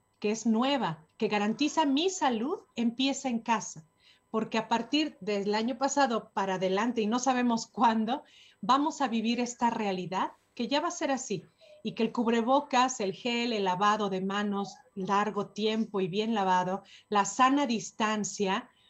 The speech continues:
¿no? El cuidar mis utensilios solo para mí, ya es una norma, y es una norma de convivencia social. Creo que esos serían los dos aspectos primeros. Y después, bueno, estamos a quince días, dos semanas,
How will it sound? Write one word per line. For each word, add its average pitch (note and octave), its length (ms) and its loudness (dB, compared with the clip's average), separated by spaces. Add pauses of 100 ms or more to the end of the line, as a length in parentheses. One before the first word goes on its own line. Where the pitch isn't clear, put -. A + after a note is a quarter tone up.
(140)
¿no? B3 240 0
El A3+ 160 0
cuidar A3+ 560 4
mis A3 240 -2
utensilios A3 800 0
solo A#3+ 300 0
para G3+ 200 -2
mí, F#3+ 320 -2 (320)
ya B3+ 160 4
es D4 160 2
una D4+ 220 4
norma, C4 500 0 (460)
y A#3+ 120 0
es C4 140 -2
una C#4 160 4
norma B3 380 4
de A#3 120 -2
convivencia G3+ 680 0
social. C3+ 520 -8 (720)
Creo C#4 200 2
que D#4 100 2
esos - 180 0
serían A#3 280 2
los A#3 140 0
dos A3+ 180 -2
aspectos A3+ 520 -6
primeros. F#3+ 600 -2 (420)
Y C#4+ 140 4
después, F4+ 600 2
bueno, B3+ 200 0
estamos A#3+ 420 0
a A3 100 -4
quince B3+ 400 0
días, A3+ 320 0
dos C4 220 0
semanas, A3+ 720 0